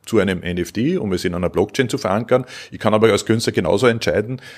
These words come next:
also ich mache jetzt also ein Video davon, ich brenne vielleicht, wenn man das noch will, also vielleicht also eine D V D, wobei das ja auch schon längst vorbei ist,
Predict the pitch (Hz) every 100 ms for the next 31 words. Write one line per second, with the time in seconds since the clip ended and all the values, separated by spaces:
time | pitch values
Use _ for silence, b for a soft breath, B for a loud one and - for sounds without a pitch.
0 | B 95 107 95 98 101 101 95 90 82
1 | 98 123 147 151 147 127 147 156 B B
2 | B 98 95 87 104 104 - - 95 85
3 | 110 107 101 95 85 78 85 80 127 92
4 | 95 95 85 - 87 85 82 87 - 82
5 | 87 131 90 87 92 90 87 101 107 107
6 | - 117 101 101 127 143